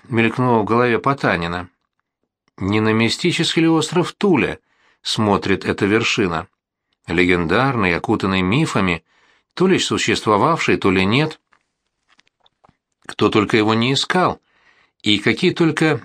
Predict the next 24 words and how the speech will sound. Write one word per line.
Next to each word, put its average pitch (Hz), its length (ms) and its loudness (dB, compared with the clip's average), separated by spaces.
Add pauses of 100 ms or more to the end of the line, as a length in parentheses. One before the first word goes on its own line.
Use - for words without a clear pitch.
географические 139 800 0
координаты 143 640 0
не 98 120 0
указывались. 90 720 0 (720)
К - 80 -16
черту 85 560 0
мистику! 87 640 -2 (2500)
Замок 127 480 0
окружала 107 440 2
невысокая 120 640 0
каменная 120 540 0
стена. 127 460 -2 (540)
Кое-где 95 400 0
она 101 160 0
отступала 104 540 0
от 95 60 -2
строений, 147 720 -2 (500)
в 92 80 -10
других 185 360 0
местах 92 460 -2 (200)
являлась 98 520 0
их 95 140 -2
неразрывной 101 580 0
частью. 160 640 -2